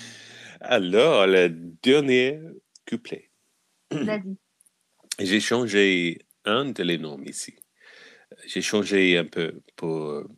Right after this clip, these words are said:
Speaker 1: le faire un peu plus français. <clears throat>
Speaker 2: Ok.
Speaker 1: Papillon dit à Bugs, si on veut sortir, personne ne regarde,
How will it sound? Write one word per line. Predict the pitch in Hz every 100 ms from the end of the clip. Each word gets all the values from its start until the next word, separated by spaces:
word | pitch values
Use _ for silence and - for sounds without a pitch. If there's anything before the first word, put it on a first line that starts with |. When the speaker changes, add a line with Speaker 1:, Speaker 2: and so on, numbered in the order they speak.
| -
Speaker 1:
le | 85 87
faire | - 117 123
un | 104
peu | - 156
plus | 165 - 107 107 113 _ _ _ _
français. | - - - 104 - _ _ -
<clears throat> | - 113 82 - -
Speaker 2:
Ok. | 226 - _ _ _ _ - - - - - - _ _
Speaker 1:
Papillon | 160 170 139 135 175 196 _ _ _ -
dit | 117 139
à | 95 90
Bugs, | 78 90 123 71 - - _ _ _ _ _
si | - - 120
on | 113
veut | 98 101 123
sortir, | - 110 98 - 160 160 151 139 _ _ _ _ _ _ _ -
personne | - 143 - - 175 220 175
ne | 113
regarde, | 107 110 107 151 127 -